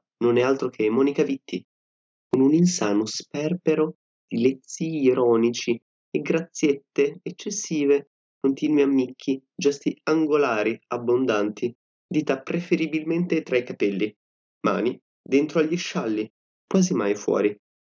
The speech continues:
giochi asimmetrici di gomiti e ginocchia e piedi intrecciati, in un'incessante produzione di smorfiette espressionistiche e di moine espressive.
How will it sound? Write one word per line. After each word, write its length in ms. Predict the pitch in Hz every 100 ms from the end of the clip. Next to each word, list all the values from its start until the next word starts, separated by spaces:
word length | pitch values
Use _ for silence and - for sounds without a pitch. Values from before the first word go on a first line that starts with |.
| _ _
giochi 400 | - 131 135 147
asimmetrici 720 | 135 - 131 131 143 143 -
di 80 | 117
gomiti 540 | 110 135 131 107 - 107 _
e 120 | - 120
ginocchia 580 | 117 113 117 - 117 117 _ -
e 140 | 180
piedi 300 | - 180 165
intrecciati, 880 | 170 175 180 - 107 101 - 113 - _ _ _ _ _
in 120 | 156 180
un'incessante 760 | 180 175 196 - 156 123 127
produzione 680 | - 135 143 - 190 185 196
di 100 | 131
smorfiette 680 | 127 139 143 - 143 117 127
espressionistiche 1000 | - - 135 - 127 131 - 175 - -
e 120 | 131
di 100 | 123
moine 360 | 123 123 123 143
espressive. 720 | 143 139 135 - 110 110 -